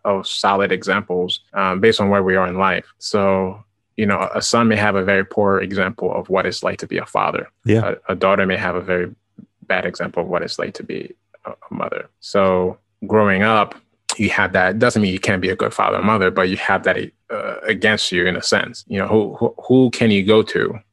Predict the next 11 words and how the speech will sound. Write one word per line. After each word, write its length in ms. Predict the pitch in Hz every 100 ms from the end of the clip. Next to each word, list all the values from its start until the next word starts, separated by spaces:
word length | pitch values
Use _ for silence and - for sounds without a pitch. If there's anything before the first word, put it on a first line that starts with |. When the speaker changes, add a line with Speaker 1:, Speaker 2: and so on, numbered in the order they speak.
| _ _
Speaker 1:
for 260 | - - 92
real, 300 | 92 101 95
genuine 400 | 92 90 90 87
advice? 540 | 87 87 98 - - - _
Uh, 200 | - 101 -
what 80 | -
do 60 | 98
you 40 |
think? 180 | - - _ -
Speaker 2:
Um, 260 | 147 170 - -
<clears throat> 380 | 135 - 143